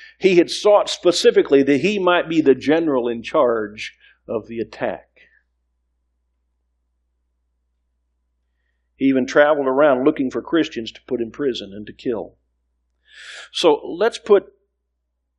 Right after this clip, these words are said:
Saul into some perspective for you and, and sum up who he was. Basically, if we boil down everything and we get to the core of what Saul was,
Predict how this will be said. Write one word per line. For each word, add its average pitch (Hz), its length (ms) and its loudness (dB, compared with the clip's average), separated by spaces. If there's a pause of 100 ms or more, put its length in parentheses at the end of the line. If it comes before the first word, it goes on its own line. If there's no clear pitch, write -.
(840)
Saul 185 420 4
into 156 140 -4
some 170 180 2
perspective 151 640 -2
for 135 140 -4
you 120 260 -4
and, 113 160 -6
and 127 160 -4
sum 151 320 0
up 127 140 -2
who 131 80 -2
he 123 160 -4
was. 104 440 -10
Basically, 123 720 -2 (120)
if 147 140 0
we 147 100 6
boil 208 440 2
down 180 360 -2
everything 135 640 0
and 131 80 -8
we 135 100 -6
get 175 200 -2
to 156 100 -4
the 135 100 -6 (260)
core 185 340 2
of 120 100 4
what 120 180 -2
Saul 147 420 2
was, 110 500 0